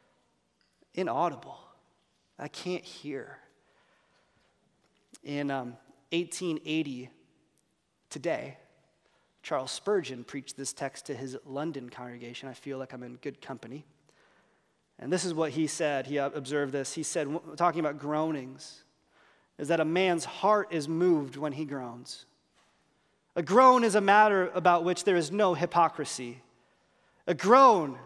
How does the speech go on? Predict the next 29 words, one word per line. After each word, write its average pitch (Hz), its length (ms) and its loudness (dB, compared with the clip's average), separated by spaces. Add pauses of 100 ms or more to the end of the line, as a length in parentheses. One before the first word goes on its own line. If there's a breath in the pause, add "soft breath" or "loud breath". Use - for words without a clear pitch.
does 190 180 4
not 202 220 4
come 196 240 2
from 180 240 -2
the 165 120 4
lips, - 680 2 (440 soft breath)
but 170 140 2
it 170 100 -2
comes 202 480 2 (280 loud breath)
from 175 200 0
the 151 140 2
heart. - 720 -2 (1200)
When 208 200 4
we 269 140 6
look 254 200 8
at 220 180 8
the 190 100 2
Spirit 247 440 6
Himself 214 500 4
interceding 226 560 2
for 233 200 2
us 202 160 4
with 214 160 2 (400 loud breath)
groanings 240 760 8
too - 160 -2
deep 226 240 0
for 214 160 2
words, 208 500 6
we 208 200 2